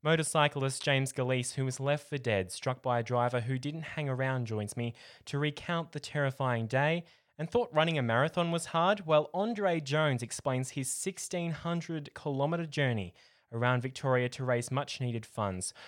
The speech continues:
Also, Grampians Ride to Remember attracts hundreds. Park Run volunteer vests are stolen in a bizarre burglary. And the Ararat Market plans to raise funds for our local C F A this Sunday.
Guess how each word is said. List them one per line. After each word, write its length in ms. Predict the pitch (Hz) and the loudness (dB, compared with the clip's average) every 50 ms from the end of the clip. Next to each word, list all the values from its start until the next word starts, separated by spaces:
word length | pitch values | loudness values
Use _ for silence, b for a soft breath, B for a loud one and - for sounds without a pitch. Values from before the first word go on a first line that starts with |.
| B B B B | B B B B
Also, 340 | 170 175 170 - 175 156 151 | 0 0 2 4 4 4 4
Grampians 500 | 143 151 151 156 156 - 160 151 143 - | 4 4 2 2 2 0 -2 -4 -2 0
Ride 260 | 147 143 139 139 135 | 2 4 4 4 2
to 100 | - 143 | 0 -2
Remember 320 | 139 135 131 131 131 127 | 0 0 0 0 0 -2
attracts 320 | 123 - - 131 131 - - | -2 -2 -2 -2 -2 -2 -6
hundreds. 560 | - - 165 175 170 165 170 165 156 - - | -6 -4 -2 -2 -2 -2 -2 -4 -4 -6 -12
Park 400 | - - - - 185 185 185 - - | -14 -10 -6 -2 -2 -2 -2 -2 -2
Run 220 | 170 156 147 143 | -2 0 0 0
volunteer 480 | 131 131 127 123 117 - - 127 120 117 | 2 2 0 0 -2 -4 -6 -6 -4 -2
vests 300 | 113 113 110 - - 117 | 0 -2 -2 -2 -4 -6
are 40 | 110 | -8
stolen 460 | - - - - 143 135 127 120 107 | -8 -6 -4 -2 -2 -2 0 -2 -2
in 160 | 104 101 101 | -2 -4 -4
a 40 | 95 | -6
bizarre 440 | 95 104 95 - 113 131 143 135 117 | -6 -8 -4 0 0 2 2 2 2
burglary. 560 | 113 120 120 113 - 110 104 101 98 101 b b b b b b b b b | 2 0 0 0 0 -2 -2 -2 -2 -2 b b b b b b b b b
And 160 | - 143 156 | -4 -2 -2
the 100 | 165 160 147 | 0 0 2
Ararat 280 | 190 214 220 202 151 | 4 6 6 4 4
Market 360 | 180 170 165 160 165 - - - | 4 2 2 2 0 -2 -6 -4
plans 260 | - 131 123 123 - - | -2 -2 -2 -2 -2 -2
to 60 | 135 | -2
raise 220 | 127 123 120 - | 0 0 -2 -2
funds 300 | - - 131 127 127 - | -4 -4 -4 -4 -4 -6
for 260 | - - 131 127 123 | -6 -4 -2 0 0
our 80 | 120 120 | 0 0
local 380 | 123 131 135 143 - - 135 127 | 0 0 -2 -2 -2 -6 -8 -6
C 260 | - - - 131 123 | -6 -6 -4 -2 -2
F 180 | 117 113 - - | -2 -2 -2 0
A 280 | 151 151 160 165 165 165 B B B B B _ _ | 0 2 2 0 -2 -4 B B B B B _ _
this 300 | - 123 120 - - - - - | -8 -6 -6 -6 -8 -12 -14 -16
Sunday. 720 | - - - - 101 101 101 101 98 95 92 87 87 90 | -16 -14 -8 -4 -2 -2 -2 0 0 -2 -2 -2 -4 -8